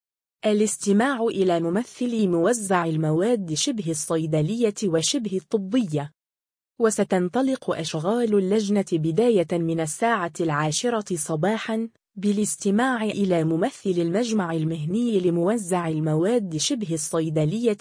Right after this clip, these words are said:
وشبه الطبية. وتخصص هذه الجلسة للنظر في مقترح القانون عدد تسعة عشر لسنة ألفين وأربعة وعشرون،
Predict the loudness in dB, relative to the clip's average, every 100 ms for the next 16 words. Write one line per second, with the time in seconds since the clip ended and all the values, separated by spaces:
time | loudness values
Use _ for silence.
0 | 0 0 0 0 -2 -4 -2 -2 0 0
1 | 0 0 -4 -8 _ _ _ _ _ -2
2 | 0 0 -2 -4 -6 -6 -6 -4 -2 0
3 | 0 0 0 0 0 0 0 -2 -2 0
4 | 0 0 0 0 0 0 -2 -2 -2 -4
5 | -2 0 2 0 -2 -4 -2 0 0 2
6 | 0 0 0 0 2 0 -2 -2 -2 -2
7 | 0 0 0 0 2 2 0 0 0 -2
8 | 0 0 0 -2 -2 0 2 2 2 0
9 | 0 0 -2 0 0 0 -2 -4 -4 -2
10 | 0 0 -2